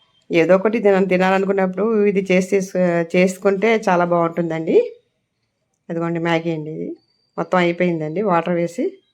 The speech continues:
పక్కన పెట్టుకోవడం అండి, వాటర్ తీస్తానండి మొత్తం, అలా పక్కన పెట్టుకుంటే సరిపోతుంది. ఈలోగా మనం ఎగ్ వేసి పాన్లో కొంచెం ఆయిల్ వేసండి, టూ ఎగ్స్ అండి, టూ ఎగ్స్ వేస్తానండి.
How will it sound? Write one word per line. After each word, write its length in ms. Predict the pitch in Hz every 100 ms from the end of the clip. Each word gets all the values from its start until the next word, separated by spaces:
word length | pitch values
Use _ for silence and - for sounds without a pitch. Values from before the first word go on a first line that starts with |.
| _ _ _ _ _ _ _ -
పక్కన 220 | 175 175 170
పెట్టుకోవడం 360 | 165 165 156 151
అండి, 160 | 151 156 165
వాటర్ 220 | 170 170 175
తీస్తానండి 440 | 165 - 165 160 151
మొత్తం, 240 | - 190 359 - _ _ _ _ -
అలా 120 | 180 175
పక్కన 220 | 180 180 175
పెట్టుకుంటే 320 | 170 190 202 208
సరిపోతుంది. 520 | 170 175 165 160 208 - _ _ _ -
ఈలోగా 340 | 208 202 214 226
మనం 180 | 208 202 196 196 196 _ - 185
ఎగ్ 160 | 180 196
వేసి 340 | 190 190 254 269 185 - _ _ _ -
పాన్లో 360 | 185 175 185 196
కొంచెం 260 | 196 190 175
ఆయిల్ 200 | 180 180
వేసండి, 440 | 175 180 180 220 403 262 - _ _ _ _ _ _ _ _ _ -
టూ 60 | 202 190
ఎగ్స్ 180 | 185 196
అండి, 180 | 175 165 214
టూ 60 | 190 175
ఎగ్స్ 160 | - 170
వేస్తానండి. 560 | 170 170 160 156 226